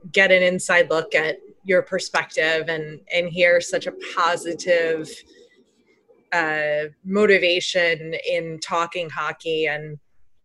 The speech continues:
and creating, you know, more community and, and bringing people together. I think it's wonderful what you're doing. So tell everybody again where they can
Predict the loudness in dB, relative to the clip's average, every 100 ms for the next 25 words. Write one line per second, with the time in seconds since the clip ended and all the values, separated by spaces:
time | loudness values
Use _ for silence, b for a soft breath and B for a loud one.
0 | -6 -2 -2 -2 -4 2 4 4 0 -2
1 | -6 -10 _ _ -4 -2 -2 -4 -4 -6
2 | -8 -6 -2 -2 -2 -2 -4 -6 -10 -6
3 | -4 -4 -4 -8 -8 -6 -6 -4 -6 -4
4 | -2 0 -2 -4 -6 -8 -6 -4 -4 -4
5 | -6 -6 B B B B -8 -6 -4 0
6 | 0 0 -4 -6 -10 -8 0 4 6 4
7 | 4 4 6 6 6 4 4 4 2 0
8 | -2 -4 0 4 6 6 6 6 4 6
9 | 6 6 2 0 2 0 -4 -8